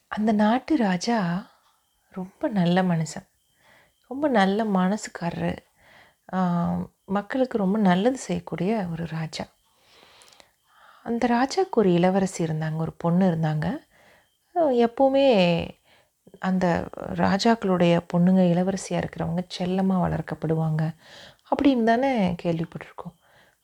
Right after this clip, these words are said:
ஆனா இந்த ராஜா அப்படி இல்ல. அந்த இளவரசியை வந்து ரொம்ப ஸ்ட்ரிக்டா வளர்க்குறாங்க. ஸ்ட்ரிக்டானா எப்படின்னா, ரொம்ப செல்லமா, எந்த கஷ்டமும் தெரியாத மாதிரி எல்லாம் இல்லாம, அந்த இளவரசி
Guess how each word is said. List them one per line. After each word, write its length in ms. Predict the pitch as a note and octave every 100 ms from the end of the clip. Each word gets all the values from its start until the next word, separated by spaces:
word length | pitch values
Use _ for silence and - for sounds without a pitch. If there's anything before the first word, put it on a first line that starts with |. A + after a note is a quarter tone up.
| -
ஆனா 160 | B3
இந்த 420 | B3+ A3 G#3 G#3+ A#3+
ராஜா 360 | A3 G3+ G3+
அப்படி 300 | E3+ - -
இல்ல. 220 | E3 E3 - _ _ - _ _
அந்த 260 | F#3 F#3
இளவரசியை 920 | G3 F#3+ F#3+ G3+ G3 - G3 F#3+ F#3+
வந்து 240 | F#3 G#3 D4+
ரொம்ப 260 | C4+ B3
ஸ்ட்ரிக்டா 460 | B3+ - A#3 A3+ -
வளர்க்குறாங்க. 580 | A#3 E3+ D#3+ - D#3+ D#3+
ஸ்ட்ரிக்டானா 760 | F3 - D4 D4 D#4 D4 C#4+
எப்படின்னா, 580 | A#3 G#3 G3 G3+ C4+ F#3+ B3+ _ _ - - - - _ -
ரொம்ப 340 | A#3 A3 A#3 -
செல்லமா, 920 | A3+ G3 F#3 F#3+ F#3+ G3+ G3 F#3+ F#3
எந்த 280 | F#3 F3+ F#3
கஷ்டமும் 480 | F#3+ F#3+ - G3 F#3+
தெரியாத 340 | F#3+ E3+ E3 E3
மாதிரி 320 | D#3+ D#3+ D#3+
எல்லாம் 240 | E3 D#3+
இல்லாம, 480 | D#3+ E3 F3 F3+ F#3+ D#4 _ - - - - _ _
அந்த 380 | _ B3 C4 D#4
இளவரசி 880 | B3+ F#3+ F3+ F3+ E3+ - G#3+ G3